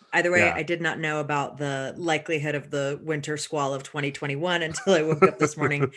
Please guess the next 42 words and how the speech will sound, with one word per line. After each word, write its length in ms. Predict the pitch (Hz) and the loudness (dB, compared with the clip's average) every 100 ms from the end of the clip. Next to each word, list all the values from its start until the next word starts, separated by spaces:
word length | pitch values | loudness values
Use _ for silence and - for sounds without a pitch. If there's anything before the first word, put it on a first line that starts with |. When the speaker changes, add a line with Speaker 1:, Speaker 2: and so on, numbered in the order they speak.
| - | -12
Speaker 2:
<laughs> 120 | - | -6
Speaker 1:
and 160 | 180 190 | 0 2
was 140 | 190 | 4
already 260 | 190 175 175 | 6 6 4
knee 420 | 190 247 254 247 | 6 8 8 6
deep 320 | 185 156 143 | 4 0 0
in 160 | 139 92 | -4 -6
it. 380 | 85 - - 110 | -8 -10 -12 0
Speaker 2:
Yeah. 340 | 117 104 87 - 107 | 4 4 0 -6 4
Yeah, 200 | 135 135 | 8 10
I 140 | 127 | 8
got 220 | 131 131 117 | 8 6 6
mine 260 | 120 120 | 4 4
started 320 | - 117 107 | 2 2 2
scre-, 160 | - 110 | 0 -2
I 120 | 104 | 2
was 180 | 117 113 | 2 4
like, 140 | 123 202 | 2 4
"Oh 80 | 311 | 6
my 80 | |
God, 220 | 220 277 233 | 8 10 10
Amber 260 | 269 240 | 10 8
Alert!" 300 | 196 175 123 | 8 6 6
Speaker 1:
<laughs> 0 | |
Speaker 2:
Like, 260 | 311 339 143 - - | 8 8 6 -4 -10
children 560 | - 247 220 208 160 139 | 0 2 6 4 4 0
missing. 340 | 208 233 202 - | 0 2 0 0
Oh 220 | 135 113 | 0 0
no, 320 | 98 90 80 85 | -2 -10 -12 -14
it's 220 | 82 - _ | -18 -20 _
snow. 380 | - - 76 - - - - | -20 -16 -14 -16 -20 -20 -8
And 480 | 277 294 269 226 196 | -4 0 2 2 0
Speaker 1:
Oh, 100 | - | -2
Speaker 2:
then 200 | - 220 247 | -2 0 0
Speaker 1:
it 40 | 226 | 0
scares 600 | - - 233 240 269 196 | -2 -2 -4 -4 -2 -4
me 140 | 165 156 | -6 -4
so 260 | - 196 220 | -4 -4 -6
bad. 640 | 165 185 196 87 113 156 | -6 -6 -4 -4 -4 0
Speaker 2:
And 140 | 156 | 2
I 200 | 151 160 151 | 4 4 4
do 600 | 156 156 151 139 131 | 8 8 8 8 8